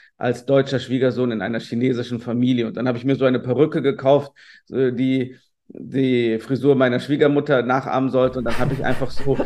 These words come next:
in die Kamera, und das war damals noch nicht mal eine Kamera, das war damals ein iPad, also ganz schlechte Qualität, auch vom Sound her, ähm, habe ich so die typischen Sätze nachgeplappert, die mein Schwiegervater und meine Schwiegermutter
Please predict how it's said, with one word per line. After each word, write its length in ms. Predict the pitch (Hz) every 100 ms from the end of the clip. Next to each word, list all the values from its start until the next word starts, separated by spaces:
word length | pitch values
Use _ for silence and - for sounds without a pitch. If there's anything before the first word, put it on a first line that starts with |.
| -
in 100 | -
die 100 | 127
Kamera, 540 | - 131 143 131 135 131
und 160 | -
das 260 | 123 117 139
war 240 | 143 135
damals 300 | - 139 143
noch 80 | 139
nicht 180 | 143 135
mal 60 | 135
eine 100 | 117
Kamera, 400 | 127 143 117 113
das 260 | 123 -
war 120 | 117
damals 320 | 123 131 120 117
ein 240 | - 143
iPad, 280 | 135 113 -
also 220 | 117 117
ganz 220 | 127 135
schlechte 280 | - 139 135
Qualität, 580 | - 127 127 135 135 101
auch 160 | 107 -
vom 140 | 123
Sound 360 | 117 127 139 135
her, 260 | 131 127 - - - _
ähm, 520 | - 117 117 110 87 78
habe 140 | 123
ich 80 | 120
so 340 | 135 127 123 - - _ _
die 160 | 127 120
typischen 460 | 151 143 139 135
Sätze 640 | 123 127 - - 135 123 104
nachgeplappert, 800 | 123 123 - 123 135 123 135 127
die 160 | 127 123
mein 180 | 117 120
Schwiegervater 600 | 135 131 127 127 120 123
und 80 |
meine 140 | 117 117
Schwiegermutter 760 | - 139 127 117 120 127 123